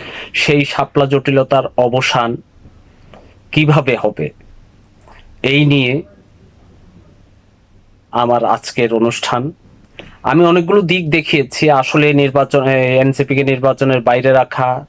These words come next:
নাকি নির্বাচন আটকে দেয়া, নাকি তৃতীয় পক্ষের কোনো খেলা, নাকি দেশকে নির্বাচনকে অনিশ্চয়তার মুখে নিয়ে যাওয়া। এই তিনটি বিষয়, এই তিন চা-, এই বিষয়গুলোকে এ, এ, বিষয়গুলো নিয়ে জনগণের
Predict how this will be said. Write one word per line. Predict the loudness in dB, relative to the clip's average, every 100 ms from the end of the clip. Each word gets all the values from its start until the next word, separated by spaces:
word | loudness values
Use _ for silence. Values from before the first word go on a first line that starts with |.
| -4
নাকি | -2 -2
নির্বাচন | -2 -2 0 0 0 -2
আটকে | -2 -4 -2
দেয়া, | 0 0 -2 -6
নাকি | -4 -2 -4
তৃতীয় | -6 -4 -2
পক্ষের | 0 -2 -2 -6 -2
কোনো | -2 -2
খেলা, | -2 -4 -2 -2
নাকি | -4 -4
দেশকে | -2 -2 -2 -4 -2
নির্বাচনকে | -2 0 0 0 -2 0 0
অনিশ্চয়তার | 0 -2 -2 0 0 0
মুখে | -2 -2
নিয়ে | 0 0
যাওয়া। | 2 2 0 -4 -16 -20 -20 -20 -20 -20 -20 -20 -20 -18 -4
এই | 0 2
তিনটি | 0 0 0 0
বিষয়, | 0 0 2 2 2
এই | 0 -2
তিন | 2 2
চা-, | 4 2
এই | 4 2
বিষয়গুলোকে | 2 0 2 2 4 4 2 2 0 0 -6 _ _ _ -20 -20 _ _ _ -20 -20 -20 _ _ _ _ _ _ -20 -20 _ _ -12
এ, | -8 -4
এ, | -4 -2
বিষয়গুলো | -2 0 2 4 4 4
নিয়ে | 2 2 0
জনগণের | 2 0 0 0 -4